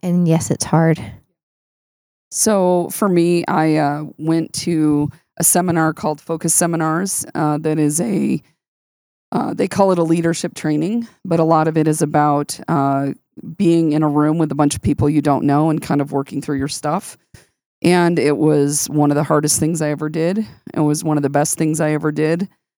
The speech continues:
Speaker 2: Um, but at the core of it, before this book had been written, this is what it's about, is about learning to be authentic and vulnerable, even if that might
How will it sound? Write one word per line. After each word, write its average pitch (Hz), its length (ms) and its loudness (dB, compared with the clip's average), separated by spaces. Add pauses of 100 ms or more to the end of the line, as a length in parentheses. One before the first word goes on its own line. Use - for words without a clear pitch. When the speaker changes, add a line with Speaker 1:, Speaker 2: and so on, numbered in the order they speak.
(280)
Speaker 2:
Um, 156 580 0 (100)
but 165 180 2
at 160 180 2
the 160 80 -2
core 156 380 2
of 180 100 -2
it, 196 240 0 (100)
before 165 760 2 (160)
this 160 240 2
book - 240 -2
had 156 120 -2
been 143 220 2
written, 196 440 2 (580)
this 165 200 2
is 151 160 2
what 147 140 2
it's - 160 -4
about, - 440 0 (420)
is 156 160 0
about 147 320 0
learning 165 340 2
to 170 140 -6
be 156 180 2
authentic 170 720 0 (460)
and 165 180 2
vulnerable, 165 920 2 (140)
even 185 340 2
if 165 140 -2
that 151 220 2
might 156 340 2